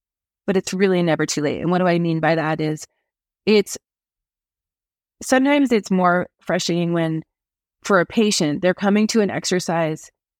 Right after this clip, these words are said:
clinic and we perform all these tests at rest, right? And then they say either, you know, "I don't understand why you're doing this.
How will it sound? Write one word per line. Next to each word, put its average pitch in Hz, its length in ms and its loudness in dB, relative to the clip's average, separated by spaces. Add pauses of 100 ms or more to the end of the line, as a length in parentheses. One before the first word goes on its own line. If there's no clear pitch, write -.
(180)
clinic 165 560 0 (420)
and 208 120 2
we 208 100 4
perform 196 560 0 (340)
all 175 200 2
these 185 180 0
tests 160 320 -2
at - 140 -4
rest, - 520 -16 (1000)
right? 175 200 0
And 190 160 0
then 175 320 0
they 190 140 0
say 185 480 0 (500)
either, 190 680 0 (440)
you 190 100 -2
know, 170 220 0 (100)
"I 202 100 2
don't 185 100 2
understand 185 380 0
why 175 100 0
you're 165 140 -2
doing 220 440 2
this. 156 400 -4